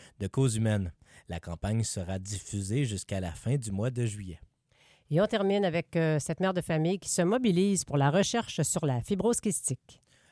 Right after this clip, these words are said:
Speaker 1: Maureen Reed a presque atteint son objectif de trente-cinq mille dollars de dons en faveur de la Fondation de la fibrose kystique. La mère de famille originaire de Grand Remous, qui est aussi infirmière, explique qu'elle a déjà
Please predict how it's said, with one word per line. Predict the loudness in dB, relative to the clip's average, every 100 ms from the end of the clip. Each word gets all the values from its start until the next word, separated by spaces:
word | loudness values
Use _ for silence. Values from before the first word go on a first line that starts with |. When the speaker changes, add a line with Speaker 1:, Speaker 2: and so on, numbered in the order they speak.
| _
Speaker 1:
Maureen | 0 2 2 4
Reed | 4 2 2
a | 0
presque | 0 0 -2 0 -2 _
atteint | -2 0 0
son | 2 2
objectif | 2 -2 -4 -4 -4
de | -2
trente-cinq | -4 -2 -2 -2 -4 -2
mille | 0 0
dollars | 0 0 0 -2
de | -4
dons | -2 -2 0
en | -4
faveur | -6 -4 -4
de | -4
la | -6 -6
Fondation | -6 -4 -6 -4 -2 -2
de | -2
la | -6
fibrose | -8 -8 -4 -2 -2 -2 -4 -6
kystique. | -8 -8 -8 -10 -10 -20 -20 -20 -18
La | -8 -2
mère | -2 -2
de | -2
famille | -2 -2 0 0
originaire | 0 -2 -2 -2 -4
de | -2 -2
Grand | 0 0
Remous, | 2 2 0 -2
qui | -4 -4
est |
aussi | -2 -2 0
infirmière, | 0 -2 -4 -2 -2 -4
explique | -6 -8 -8 -8 -6
qu'elle | -6 -6 -6 -6
a | -4
déjà | -4 0 0